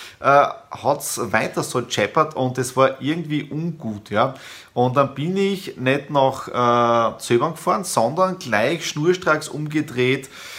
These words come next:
äh, zur Autowerkstätte, ja. Dort dann das Auto aufgehoben und auf der rechten Seite schaue ich rein, ist nix. Linke <laughs> Seite schauen wir rein,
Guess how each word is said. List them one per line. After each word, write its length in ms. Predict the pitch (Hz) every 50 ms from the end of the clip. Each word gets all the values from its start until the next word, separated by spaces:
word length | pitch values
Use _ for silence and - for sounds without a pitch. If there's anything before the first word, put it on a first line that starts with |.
| - - - _ -
äh, 420 | 123 120 123 123 127 127 127 123
zur 340 | - - 135 135 131 - -
Autowerkstätte, 800 | 113 131 - 160 131 110 107 104 - - 110 95 - - 101
ja. 280 | 98 110 135 156 156 - - -
Dort 280 | 127 139 156 185 - -
dann 200 | 151 147 143 139
das 260 | 147 135 135 - -
Auto 560 | - 120 127 127 127 - 123 117 113 - - -
aufgehoben 1040 | 113 123 127 139 135 - - - 170 165 135 123 139 135 135 139 151 180 220 269 269 - - - 69
und 220 | 135 139 143 131
auf 140 | 139 135 -
der 140 | - 127 110
rechten 280 | 123 165 175 - 196
Seite 300 | 170 - 165 160 160 160
schaue 280 | - - 135 120 117 113
ich 60 | 104
rein, 360 | 107 113 147 202 226 220 226 - - - - - - - _ _
ist 300 | - 143 131 120 131 -
nix. 520 | 135 160 233 254 254 - - - - - - - - - - - _ _
Linke 400 | - 113 123 180 233 247 - 254 226
<laughs> 0 |
Seite 680 | - - - - 190 185 170 190 - - 302 220 214
schauen 320 | - - - 160 160 160
wir 140 | 165 170 160
rein, 320 | 143 123 117 131 143 131